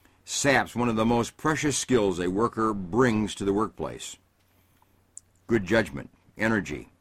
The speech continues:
creativity, concentration, decision-making. Those are just a few of the skills that they bring,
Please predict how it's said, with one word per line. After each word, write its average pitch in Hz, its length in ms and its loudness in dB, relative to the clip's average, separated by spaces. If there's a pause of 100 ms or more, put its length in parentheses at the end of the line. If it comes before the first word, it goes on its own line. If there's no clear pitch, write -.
(400)
creativity, 113 920 0
concentration, 98 880 0
decision-making. 85 960 -2 (1000)
Those 127 200 2
are 104 80 2
just 107 200 -4
a 98 40 -6
few 123 360 2 (1400)
of 78 120 -12
the 80 80 -8
skills 117 380 2
that 92 120 -6
they 92 80 -2
bring, 82 440 -2